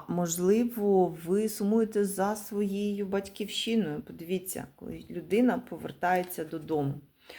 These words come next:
Тут іде такий, знаєте, страх, ем, "Хто я без дому? Де моє коріння? Е,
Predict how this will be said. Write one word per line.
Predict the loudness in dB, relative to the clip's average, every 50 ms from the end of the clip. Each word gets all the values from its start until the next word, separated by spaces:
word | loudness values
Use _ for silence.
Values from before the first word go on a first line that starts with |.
| -20 -16 _
Тут | -10 -8 -4 -2
іде | 4 6 6 6
такий, | 4 2 -2 0 2 2 2 2 2 -2 -6 -12
знаєте, | -10 -10 -8 -6 -2 0 0 0 0 0 0 -2
страх, | -4 -4 -6 -4 -2 0 2 2 2 2 0 -4 -10 -12 -14 _ _
ем, | -6 -4 -2 -2 -2 -2 -2 -4 -6 -6 -8 -10 -12 -16 _ _ _ _ _ _ _ _ _ _ _ _ _ _ _ -20 -20 -18 -16
"Хто | -8 0 2 4
я | 4 4 4
без | 2 0 -2 0
дому? | 0 0 0 2 2 0
Де | 0 0 0
моє | 2 2 2 0 -2
коріння? | -2 -2 -2 0 0 0 2 2 2 2 2 0 -2 -4 -10 -18 -20 -20 -20 -18 _
Е, | -8 -6 -6